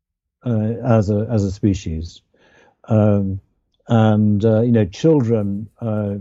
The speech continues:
at a very young age, uh, learn to con-,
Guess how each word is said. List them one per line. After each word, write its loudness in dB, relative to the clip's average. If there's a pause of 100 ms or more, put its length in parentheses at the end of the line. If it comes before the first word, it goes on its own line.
(260)
at -6
a -4
very 2
young 0
age, -6 (560)
uh, -4 (160)
learn 2
to -6
con-, -6